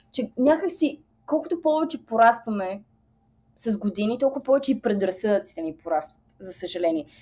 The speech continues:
Но предразсъдъците как могат да те предпазят от някакъв грешен ход, така и могат да те ощетят от някакъв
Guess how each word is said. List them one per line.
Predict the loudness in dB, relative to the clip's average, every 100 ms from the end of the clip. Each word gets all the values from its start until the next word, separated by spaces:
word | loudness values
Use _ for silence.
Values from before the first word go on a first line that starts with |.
| -20 0
Но | 0 2
предразсъдъците | 2 4 4 2 4 4 2 2
как | 2 8
могат | 8 10
да | 4
те | -4 -2
предпазят | -2 4 8 8 6 -2
от | 0
някакъв | 4 4 2 -6 -8 -6
грешен | 0 2 2 -4 -6 -8 _ _ _ _ _ _ _
ход, | 2 2 2 -6 _ -20
така | 2 4
и | 6
могат | 6 6
да | 4 0
те | -2
ощетят | -4 -10 _ -2 -2
от | 0
някакъв | 0 -2